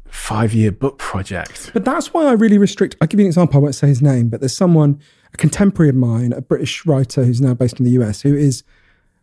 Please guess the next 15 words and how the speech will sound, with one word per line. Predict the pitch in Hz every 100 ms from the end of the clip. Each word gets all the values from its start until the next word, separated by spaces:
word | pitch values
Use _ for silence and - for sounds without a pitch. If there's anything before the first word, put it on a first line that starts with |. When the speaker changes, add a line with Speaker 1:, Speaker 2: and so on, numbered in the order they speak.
| _ -
Speaker 2:
one | 151
of | 139
the |
cleverest | - 202 180 185 -
people | 175 165
I | 156
know, | 151 143 139 139 139 143 _ _ _ _ _ _
a | 147 147 151 _ _ _ _
totally | - - - 208 - - 170 160 160
brilliant, | 135 151 135 135 131 143 - - _ _ _ _ _ -
I | 151
mean, | 127
just | 120 117 -
politically, | - 175 - 196 170 170 165 160 -
intellectually, | 147 143 151 - 147 147 143 135